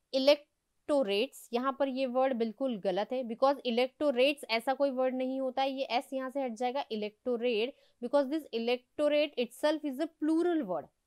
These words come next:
जिसका मतलब क्या होता है? इलेक्टोरेट्स मतलब पीपल, लोग। सपोज मैंने कहा इंडिया के इलेक्टोरेट, मतलब कि ऐसे इंडिया के लोग जो एंटाइटल्ड है वोट करने के लिए, मतलब कि जिन्हें अधिकार है, राइट है किसका?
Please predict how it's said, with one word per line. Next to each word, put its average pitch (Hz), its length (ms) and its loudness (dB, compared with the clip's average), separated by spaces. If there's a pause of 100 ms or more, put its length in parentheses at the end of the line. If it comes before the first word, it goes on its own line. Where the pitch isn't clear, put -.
(300)
जिसका 294 280 0
मतलब 302 320 0
क्या 294 140 2
होता 285 200 0
है? 294 60 0
इलेक्टोरेट्स 302 640 -2
मतलब 302 260 -2 (100)
पीपल, 262 340 -2
लोग। 226 520 2 (300)
सपोज 302 280 -2
मैंने 311 180 0
कहा 320 220 -2
इंडिया 269 320 2
के 302 200 -2
इलेक्टोरेट, 277 680 2 (180)
मतलब 233 360 -2
कि 294 220 -8
ऐसे 240 340 0
इंडिया 247 360 0
के 247 200 -4
लोग 233 400 2
जो 285 120 -4
एंटाइटल्ड 240 680 -2
है 294 120 -2
वोट 247 320 -2
करने 185 300 -4
के 190 140 -8
लिए, 214 220 -4
मतलब 240 260 -4
कि 269 140 -8
जिन्हें 269 240 -4
अधिकार 233 460 -4
है, 277 180 -2
राइट 208 340 -2
है 277 160 -4
किसका? 311 400 -4